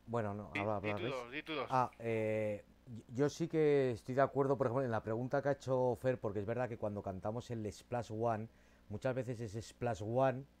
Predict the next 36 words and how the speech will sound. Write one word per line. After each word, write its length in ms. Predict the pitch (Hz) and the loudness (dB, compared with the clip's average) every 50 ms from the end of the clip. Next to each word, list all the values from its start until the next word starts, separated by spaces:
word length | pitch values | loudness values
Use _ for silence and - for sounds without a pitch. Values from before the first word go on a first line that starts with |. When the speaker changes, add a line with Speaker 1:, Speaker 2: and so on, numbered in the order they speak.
| - - - | -20 -16 -4
Speaker 1:
pero 300 | - 117 110 107 110 104 | -2 -2 0 0 -2 -4
no 440 | 101 101 104 107 107 110 117 123 123 | -4 -4 -6 -4 -2 -2 -2 -2 -2
lo 180 | 120 120 120 120 | 0 0 0 0
derribas 560 | 117 117 110 101 107 117 113 107 104 104 - | 0 -2 -2 -2 -4 -4 -2 -2 -4 -4 -6
al 160 | 98 101 95 | -6 -8 -8
tío. 260 | - 104 101 92 82 - - - - - - - - | -6 -6 -6 -6 -8 -10 -16 -20 -20 -20 -20 -10 -6
Entonces, 380 | 107 107 117 123 120 - - - 95 | -4 -2 -2 -2 -4 -6 -10 -16 -8
yo 140 | 101 110 104 | -6 -4 -2
creo 120 | 120 120 110 | -2 -2 -2
que 60 | 123 | -4
es 140 | 113 - 95 | -6 -6 -8
buena 480 | 98 95 87 107 120 127 117 120 120 | -8 -6 -2 0 0 2 2 2 0
llamada 560 | 113 113 110 110 113 117 120 135 135 135 120 | 2 2 2 2 2 2 2 4 2 2 2
el 120 | 113 107 107 | 0 -2 0
decir, 320 | 107 107 - 120 113 90 - - - - - - - - | 0 -2 -2 -4 -6 -6 -8 -14 -20 -20 -18 -8 -8 -8
"Splash 320 | - - - 156 151 117 117 | -6 -2 4 4 4 4 4
One, 240 | 131 135 123 101 82 - - - - | 4 4 2 2 -2 -10 -18 -20 -10
confirmo 580 | - 107 107 101 92 - 110 104 104 104 98 | -6 -6 -6 -6 -4 -6 -6 -4 -4 -4 -6
kill", 300 | 87 - 85 80 76 67 - _ - - - - - - - - | -6 -8 -12 -12 -14 -16 -18 _ -20 -20 -20 -20 -20 -20 -20 -20
si, 380 | - - - 104 98 98 101 92 | -16 -10 -8 -6 -6 -6 -8 -8
si 180 | - - 110 | -8 -6 -4
hay 300 | 107 104 107 104 104 104 | -2 -2 -2 -2 -2 -2
derribo, 440 | 95 95 90 90 92 82 85 82 - - | -4 -4 -4 -6 -6 -8 -8 -10 -10 -10
porque 220 | - 95 85 - 98 | -10 -10 -8 -8 -8
es 80 | 90 | -4
verdad 320 | 92 107 107 107 113 110 - | -4 -2 -2 0 -2 -2 -2
que 100 | 120 113 | -2 -4
hay 140 | 101 92 | -4 -4
a 60 | 90 90 | -6 -8
veces 240 | 92 82 107 98 101 | -8 -8 -10 -8 -8
que 40 | - | -8
se 140 | - 113 | -8 -8
queda 220 | 85 92 85 85 87 | -8 -8 -8 -8 -6
vivo 240 | 92 110 107 98 87 | -6 -6 -6 -6 -8
el 80 | 82 - | -10 -10
tío. 200 | 117 120 98 | -10 -10 -10